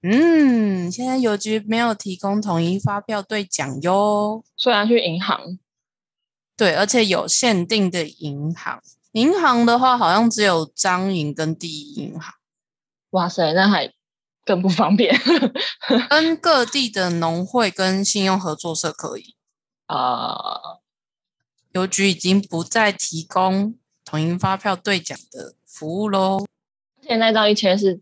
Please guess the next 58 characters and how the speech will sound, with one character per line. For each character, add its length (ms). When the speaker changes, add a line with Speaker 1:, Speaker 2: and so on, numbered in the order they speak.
Speaker 2:
真 140
的 100
是 100
我 160
买 240
的， 100
<laughs> 560
觉 160
得 80
开 240
心。 180
Speaker 1:
哦。 60
Speaker 2:
对， 320
然 140
后 460
五 140
百 240
那 100
个 100
云 180
端 220
发 160
票， 280
我 80
第 140
一 60
次 140
中 180
云 100
端 180
发 160
票， 200
Speaker 1:
云 260
端 100
发 0
票 560
Speaker 2:
开 180
心。 100
Speaker 1:
要 120
印 240
出 320
来， 140
这 180
不 160
是 220
也 60
是 200
很 140
怪 460
吗？ 180
Speaker 2:
它 160
上 160
面 140
就 80
这 80
样 140
写 240
啊。 300